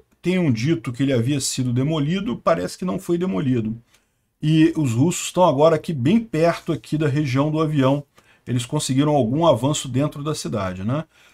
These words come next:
O, é, tomar a parte leste da cidade, é, é, até o rio Bakhmutka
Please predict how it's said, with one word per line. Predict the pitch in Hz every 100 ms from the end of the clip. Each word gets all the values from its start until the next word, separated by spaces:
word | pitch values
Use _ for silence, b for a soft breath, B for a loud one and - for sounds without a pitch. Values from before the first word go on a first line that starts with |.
| b
O, | - 247 196 -
é, | 151 143
tomar | 131 190 175 196 208 - 170
a |
parte | 147 170 165 170
leste | 147 151 156 - 147
da | 143
cidade, | - 135 120 117 107 104 104
é, | - 110 104 101 85 85 -
é, | - 98 92 87 - _ _ _ _ _ _ _
até | 113 117
o | 135
rio | 104 135 117
Bakhmutka | 120 117 123 202 202 - 104